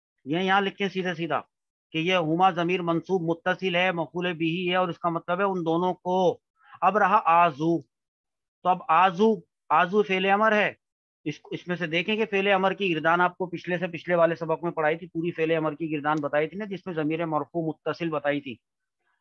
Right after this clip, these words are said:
तो उसके अंदर था ना, तो वहां जाके देखें और वहां से ज़मीर निकालें और बताएं कि यहाँ पर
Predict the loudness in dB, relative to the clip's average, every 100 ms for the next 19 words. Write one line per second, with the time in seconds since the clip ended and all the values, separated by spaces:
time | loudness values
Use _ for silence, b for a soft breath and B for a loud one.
0 | _ -4 -4 -2 -2 0 0 2 2 0
1 | -6 _ _ _ _ _ _ _ _ _
2 | -6 -2 0 0 0 -2 -2 -4 -10 _
3 | _ _ _ _ _ _ _ _ _ _
4 | _ _ _ _ -2 2 2 2 0 0
5 | 0 0 0 0 0 0 0 0 2 2
6 | 2 0 2 2 2 0